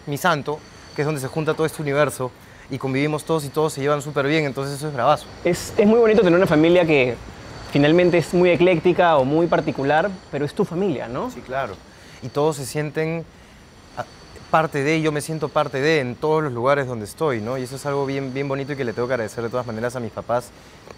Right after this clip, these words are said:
Speaker 1: y a todos los miembros de la familia, ¿no?
Speaker 2: Porque tal vez los papás pueden separarse, pero mientras tengan una cordialidad o respeto o, bueno, buena relación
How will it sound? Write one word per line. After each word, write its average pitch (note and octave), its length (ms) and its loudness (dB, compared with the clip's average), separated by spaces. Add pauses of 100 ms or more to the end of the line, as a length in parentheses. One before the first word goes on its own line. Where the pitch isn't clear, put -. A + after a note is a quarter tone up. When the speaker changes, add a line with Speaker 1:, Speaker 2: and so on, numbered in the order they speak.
(120)
Speaker 1:
y A#2 60 -4
a A2 60 -2
todos C3 240 2
los G#2+ 140 -2
miembros B2 320 -4
de C3+ 140 2
la A#2 120 0
familia, G#2+ 440 -8
¿no? G2+ 120 -10 (140)
Speaker 2:
Porque D3 240 4 (300)
tal F#3 120 6
vez G#3 80 6
los G3 100 6
papás D#3 200 4
pueden F#3+ 200 6
separarse, D#3 460 4
pero D#3+ 160 4
mientras B2+ 300 2
tengan E3+ 340 4
una F3 220 4
cordialidad C#3+ 800 4
o C3 60 -2
respeto D3+ 540 2
o, C#3+ 360 2
bueno, B2 260 0 (100)
buena D3+ 200 0
relación D#3 460 -2